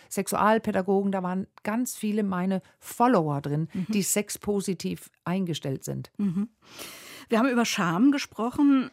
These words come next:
Speaker 2: Weniger schambehaftet scheint ja der Umgang mit Sexspielzeug zu sein. Jede vierte Frau, heißt es, hat mittlerweile ein Sextoy.
Speaker 1: <laughs>
Speaker 2: Ist das eine gute Entwicklung?
Speaker 1: Ja, man kann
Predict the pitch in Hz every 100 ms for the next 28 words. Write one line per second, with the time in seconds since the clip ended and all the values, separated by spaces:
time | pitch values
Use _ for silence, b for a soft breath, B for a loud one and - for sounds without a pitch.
0 | - 175 156 208 302 277 - 254 247 254
1 | 226 240 - 254 226 - 190 220 233 220
2 | 220 202 226 233 233 233 226 220 - -
3 | - 311 - - - 269 330 277 160 139
4 | - - 156 135 147 156 185 226 - -
5 | 247 254 262 - - 180 214 226 214 214
6 | - 214 208 208 208 196 180 175 196 -
7 | 190 190 B B - - 185 - - -
8 | 180 196 254 523 - - 214 185 151 196
9 | 294 208 254 - 277 294 285 359 392 -
10 | _ b b _ 359 247 285 277 311